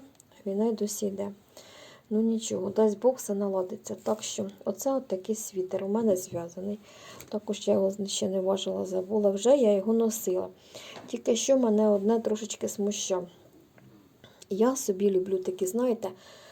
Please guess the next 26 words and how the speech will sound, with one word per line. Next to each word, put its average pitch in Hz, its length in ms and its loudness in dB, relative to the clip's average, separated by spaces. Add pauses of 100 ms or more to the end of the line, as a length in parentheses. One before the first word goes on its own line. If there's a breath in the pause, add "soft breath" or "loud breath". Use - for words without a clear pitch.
(200 loud breath)
не 196 100 2
дуже 226 280 2
широкі 214 580 0 (380 loud breath)
вироби, 220 520 4
щоб - 220 -6
такі 190 420 -4 (160)
по 226 120 0
тілу 247 320 2
сіли, 285 360 4
ну 214 140 6
не 233 100 6
обтягували, 247 600 4
не 220 120 2
широке. 226 500 0 (520 loud breath)
І 214 100 -2
тому, 262 240 4
як 254 200 8
починаю 240 440 2
вгадувати, 208 580 2 (240 loud breath)
оце 226 240 -2
собі 214 300 -2
в'язати, 226 460 4
хоч 285 260 -4
і 269 100 8
зразки 254 500 4
зв'яжу. 202 480 0